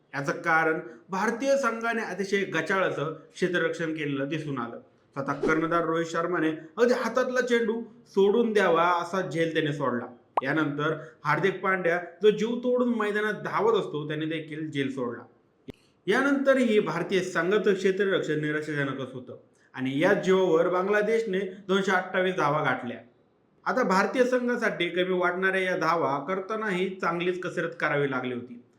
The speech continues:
जवळपास शेहेचाळीस ओव्हर झाल्यानंतर भारताला विजय मिळवता आला होता, त्यामुळे भारताला चांगली तयारी करावी लागणार आहे. पन्नास ओव्हरच्या या सामन्यात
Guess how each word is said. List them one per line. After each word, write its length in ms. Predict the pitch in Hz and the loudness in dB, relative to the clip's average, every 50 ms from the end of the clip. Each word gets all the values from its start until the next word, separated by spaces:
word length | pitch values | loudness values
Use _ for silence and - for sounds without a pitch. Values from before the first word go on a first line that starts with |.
| _ _ 139 143 | _ _ -2 2
जवळपास 540 | 151 156 165 170 165 - 156 156 165 160 - - - - - _ | 6 6 8 6 6 4 2 2 2 2 -2 -8 -14 -20 -20 _
शेहेचाळीस 560 | - 196 196 196 196 220 214 220 220 214 220 | 2 4 4 4 4 4 4 4 2 2 2
ओव्हर 320 | 220 214 208 214 220 208 190 | 4 6 6 6 6 6 2
झाल्यानंतर 720 | 180 170 180 196 214 214 208 196 208 220 196 147 139 - - - - | 2 2 2 2 2 2 0 -2 0 -2 -2 -2 -2 -6 -12 -12 -2
भारताला 420 | 147 147 156 160 151 175 170 170 | 0 2 2 2 2 2 2 2
विजय 320 | 165 156 156 156 156 160 151 | 2 2 0 0 0 0 0
मिळवता 380 | 156 151 147 143 135 139 135 | 0 0 -2 -2 -2 -2 -2
आला 180 | 131 127 123 127 | -2 -2 -2 -2
होता, 280 | 120 113 - - 110 - - _ _ _ _ _ _ _ | -4 -6 -8 -12 -14 -18 -20 _ _ _ _ _ _ _
त्यामुळे 320 | 147 147 156 160 160 160 156 | 0 0 2 2 0 0 0
भारताला 640 | 156 151 151 156 151 156 175 151 143 151 147 - - - - _ _ | 2 0 0 0 0 -2 -2 0 0 -2 -2 -4 -10 -14 -20 _ _
चांगली 280 | 220 196 202 214 233 240 | 0 0 0 2 2 0
तयारी 340 | 233 233 220 226 226 220 214 | 0 0 -2 -2 0 0 0
करावी 300 | 214 214 208 202 202 196 | 0 0 0 2 2 2
लागणार 320 | 190 185 185 190 185 180 | 2 2 2 0 0 0
आहे. 380 | 160 135 123 117 - - - - _ _ _ _ | 0 0 -2 -4 -6 -10 -16 -20 _ _ _ _
पन्नास 400 | - 139 143 147 156 165 165 160 | -2 0 0 0 0 0 0 0
ओव्हरच्या 480 | 175 160 160 160 160 160 156 151 156 156 | 0 2 2 2 2 0 -2 -2 -2 0
या 180 | 170 208 233 226 | 0 0 0 -2
सामन्यात 400 | - 220 190 190 196 208 214 214 | -4 -6 -6 -4 -4 -2 -4 -4